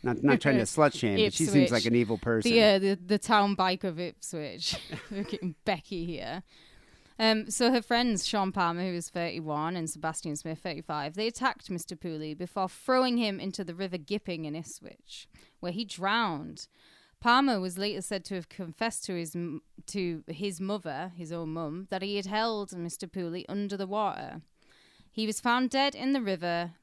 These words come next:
Speaker 2: by, guess what, a fucking dog walker, nearly a week after being attacked in the early hours of August seventh of twenty eighteen. I once wrote a short story, a murder story,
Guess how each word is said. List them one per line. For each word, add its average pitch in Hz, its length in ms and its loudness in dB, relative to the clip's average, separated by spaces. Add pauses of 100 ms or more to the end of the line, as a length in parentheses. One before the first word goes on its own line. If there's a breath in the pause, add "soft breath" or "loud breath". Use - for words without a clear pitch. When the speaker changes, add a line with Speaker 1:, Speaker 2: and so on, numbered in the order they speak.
(100)
Speaker 2:
by, 156 340 -2 (100)
guess 302 280 0
what, 180 320 0
a 185 60 -4
fucking 240 460 0
dog 208 280 6
walker, 208 600 4 (320 soft breath)
nearly 254 260 4
a 240 80 6
week 254 300 0
after 196 200 -6
being 190 220 -2
attacked - 400 -4
in 180 80 -6
the 160 180 -6
early 175 220 -4
hours 165 260 -2
of 160 140 -12
August 220 400 4
seventh 156 500 -10
of 165 120 -14
twenty 156 360 -10
eighteen. 165 600 -12
I 202 80 0
once 208 240 -4
wrote 196 160 -2
a 180 40 -4
short 170 440 -2
story, 156 480 -4
a 151 60 -4
murder 156 360 -6
story, - 540 -10